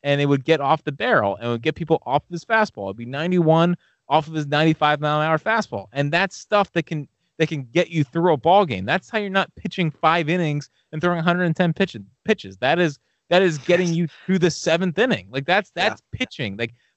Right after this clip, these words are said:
Speaker 1: my problem with Vince is that it's, it's throwing, not pitching. And it's not thinking it through. And it's not,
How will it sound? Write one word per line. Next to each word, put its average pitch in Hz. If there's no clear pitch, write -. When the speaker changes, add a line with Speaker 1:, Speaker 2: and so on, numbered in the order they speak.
Speaker 1:
my 214
problem 254
with 120
Vince 151
is 131
that 127
it's, 113
it's 120
throwing, 190
not 143
pitching. -
And 131
it's 127
not 156
thinking 185
it -
through. 127
And 123
it's 117
not, 156